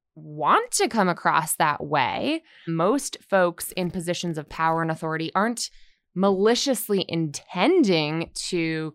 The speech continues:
constantly interrupt others. But I can speak from experience, it's an easy bad habit to fall into if you're excitable, if you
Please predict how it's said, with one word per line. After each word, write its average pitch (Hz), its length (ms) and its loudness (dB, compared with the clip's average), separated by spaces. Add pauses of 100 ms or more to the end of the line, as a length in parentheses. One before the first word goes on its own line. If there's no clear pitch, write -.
constantly 190 840 -2
interrupt 151 500 -2
others. 151 520 0 (640)
But 269 260 6
I 254 120 6
can 320 180 -2
speak 320 200 -4
from 294 160 -4
experience, 254 760 0 (120)
it's 277 240 0
an 320 200 0
easy 302 640 0
bad 226 680 2 (100)
habit 185 600 -2
to 180 120 -10
fall 170 320 0
into 175 720 -2 (440)
if 226 260 2
you're 233 220 0
excitable, 240 680 2 (200)
if 214 240 -2
you 240 500 -4